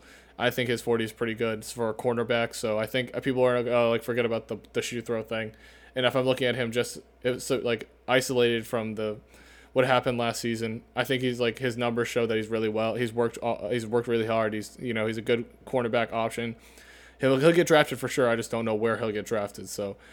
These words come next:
you know, he's, that's, that's the one guy I wanted to bring up. Also, uh, another guy I wanted to bring up, which is, uh, uh, Trey Grimes. Not Trey Grimes.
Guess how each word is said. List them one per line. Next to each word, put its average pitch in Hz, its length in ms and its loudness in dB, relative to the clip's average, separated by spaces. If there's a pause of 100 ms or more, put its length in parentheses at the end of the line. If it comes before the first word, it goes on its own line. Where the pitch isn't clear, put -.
(320)
you 120 120 0
know, 104 120 0
he's, 131 220 0
that's, 127 260 4
that's 117 220 0
the 127 60 -4
one 123 160 0
guy 120 140 4
I - 20 4
wanted 120 140 2
to 117 60 -4
bring 120 140 2
up. 120 80 -2
Also, 123 440 4
uh, 113 160 2
another 117 240 2
guy 117 80 4
I 117 40 2
wanted 113 140 -2
to 110 60 -4
bring 113 160 -2
up, 107 80 -6
which 113 180 -2
is, 110 160 -2
uh, 107 360 2 (180)
uh, - 140 0
Trey 131 280 2
Grimes. 113 840 -2
Not 113 160 -8
Trey - 180 -16
Grimes. - 400 -18